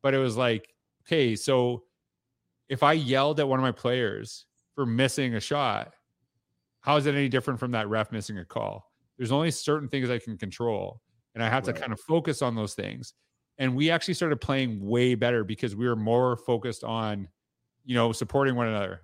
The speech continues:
Speaker 1: being better in the game. And it was like, what can we control through that process?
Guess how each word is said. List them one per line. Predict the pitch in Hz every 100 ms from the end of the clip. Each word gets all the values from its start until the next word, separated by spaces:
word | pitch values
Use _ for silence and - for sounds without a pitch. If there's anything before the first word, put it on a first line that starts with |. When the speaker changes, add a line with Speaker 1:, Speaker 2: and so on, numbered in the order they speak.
| _
Speaker 1:
being | 123 117
better | 120 117
in | 110
the | 98
game. | 107 107 95 - - _ _
And | 120 117 117
it |
was | 120 107
like, | 113 95 127 104
what | 123 143 -
can | 147 123
we | 120 120
control | 113 101 110 110 101
through | 95 110
that | 104 -
process? | 104 104 - 107 107 -